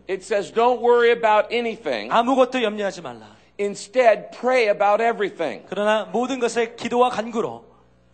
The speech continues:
Speaker 1: And that's why I'm so glad you're here this morning.
Speaker 2: 그래서 저는 여러분이 이렇게 오신 것 너무 좋습니다.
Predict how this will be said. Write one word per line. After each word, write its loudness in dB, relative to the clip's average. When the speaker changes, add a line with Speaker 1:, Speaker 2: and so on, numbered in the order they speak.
Speaker 1:
And -8
that's 0
why 0
I'm -10
so -6
glad 0
you're -4
here -4
this -10
morning. -4
Speaker 2:
그래서 -6
저는 -6
여러분이 -4
이렇게 -4
오신 -4
것 -6
너무 -4
좋습니다. -10